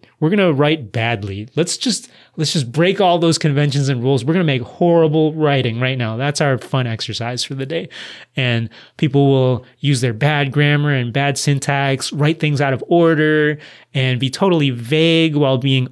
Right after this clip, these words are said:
overly specific <laughs> about certain things. Like, it's a fun exercise to just play in the world of horrible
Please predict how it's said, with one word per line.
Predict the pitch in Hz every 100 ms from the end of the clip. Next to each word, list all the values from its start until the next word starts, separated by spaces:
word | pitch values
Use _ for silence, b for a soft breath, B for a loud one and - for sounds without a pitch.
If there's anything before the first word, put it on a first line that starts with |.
| -
overly | 165 156 139 131
specific | - 135 - 165 156 -
<laughs> |
about | 139 170
certain | - 160 143
things. | 156 147 B B B -
Like, | 151 B B _
it's | 165 180
a |
fun | 180 - 160 165
exercise | 143 143 - 135 127 120 123
to | - - 120 113 b b _ _ _ _ -
just | 123 127 - -
play | - 151 135 143 127 117
in | - 123
the | 120
world | 120 131 127 113
of | 98
horrible | - - 131 127 127 110 110 107